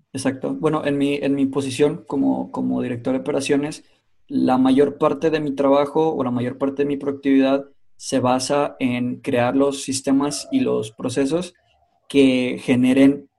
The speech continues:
la mayor cantidad de dinero, porque es la métrica que utilizamos como una agencia de ventas, genera la mayor cantidad de dinero con la, con el menor uso de recursos, tanto en personal como, como tiempo, tiempo persona, por así llamarlo.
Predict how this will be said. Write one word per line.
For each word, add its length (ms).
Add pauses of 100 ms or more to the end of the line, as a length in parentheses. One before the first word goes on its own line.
(100)
la 180
mayor 360
cantidad 400
de 80
dinero, 320
porque 260
es 100
la 60
métrica 380
que 80
utilizamos 500
como 180
una 60
agencia 300
de 60
ventas, 360 (360)
genera 260
la 100
mayor 280
cantidad 520
de 120
dinero 500 (220)
con 220
la, 240
con 200
el 80
menor 560 (600)
uso 360
de 80
recursos, 840
tanto 320
en 120
personal 460
como, 340
como 220 (220)
tiempo, 440
tiempo 320
persona, 520 (400)
por 100
así 240
llamarlo. 420